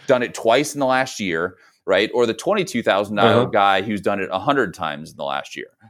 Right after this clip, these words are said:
Speaker 1: right? <laughs> Like, you'd wanna go to the
Speaker 2: Mm.
Speaker 1: guy who,
Speaker 2: Mm-hmm.
Speaker 1: who, and, and we have this data, right? And so we
Speaker 2: Mm.
Speaker 1: can tell you when you say, "Hey, I wanna get my A C L repaired," I can tell
Speaker 2: Mm-hmm.
Speaker 1: you the doctors in town that have the most complications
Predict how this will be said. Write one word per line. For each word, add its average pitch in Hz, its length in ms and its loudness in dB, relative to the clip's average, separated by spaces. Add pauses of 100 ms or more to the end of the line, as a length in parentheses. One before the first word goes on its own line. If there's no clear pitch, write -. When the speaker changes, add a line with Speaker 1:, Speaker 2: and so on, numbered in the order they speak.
Speaker 1:
right? 123 260 2
<laughs> 135 80 4
Like, - 200 0 (220)
you'd 143 140 -2
wanna 139 200 4
go 135 140 4
to 120 120 0
the 110 80 -2
Speaker 2:
Mm. 110 40 2
Speaker 1:
guy 113 300 6
who, 107 300 4
Speaker 2:
Mm-hmm. 120 160 4
Speaker 1:
who, 107 340 2 (120)
and, 147 160 0 (180)
and 135 140 0
we 175 120 2
have 156 360 0
this 131 160 0
data, - 420 0 (240)
right? 87 280 0
And 104 100 -8
so 101 380 2 (260)
we 78 220 4
Speaker 2:
Mm. 104 40 2
Speaker 1:
can 113 140 2
tell 185 320 0
you 78 420 -4
when 104 300 -2
you 113 140 0
say, 98 200 0
"Hey, 123 180 2
I 104 60 4
wanna 107 160 2
get 101 200 0
my 92 460 2 (800)
A 120 120 2
C 104 280 0
L 120 180 6
repaired," 90 640 0 (440)
I 120 120 2
can 120 180 -2
tell 131 200 2
Speaker 2:
Mm-hmm. 123 120 2
Speaker 1:
you 107 100 2
the 90 100 -2
doctors 110 500 0
in 110 140 -4
town 98 480 -2
that 90 100 -2
have 95 200 2
the 85 80 -2
most 90 400 0
complications 95 1120 -4